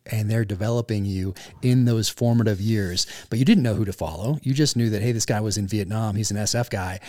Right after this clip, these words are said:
uh, and so is this guy, and they're the two you follow, but they are the ones maybe who aren't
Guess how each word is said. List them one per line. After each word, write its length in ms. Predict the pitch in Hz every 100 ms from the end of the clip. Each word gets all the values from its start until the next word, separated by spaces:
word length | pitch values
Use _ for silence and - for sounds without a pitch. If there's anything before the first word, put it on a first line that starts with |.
| - -
uh, 200 | 101 92
and 100 | 110
so 140 | 98 113
is 100 | 95
this 160 | 120
guy, 300 | - 95 90 - - _ -
and 140 | 98
they're 160 | 113 143
the 100 | 131
two 160 | -
you 160 | 104 92
follow, 520 | - 175 123 101 98 - _ -
but 540 | 92 92 151 117 110 - _ _ _
they 240 | 90 110 147
are 100 | 127
the 100 | 107
ones 440 | 101 101 101 101
maybe 680 | 87 117 202 160 113 107 117 - - _
who 600 | 131 117 117 113 110 104 _
aren't 500 | - 147 170 185 -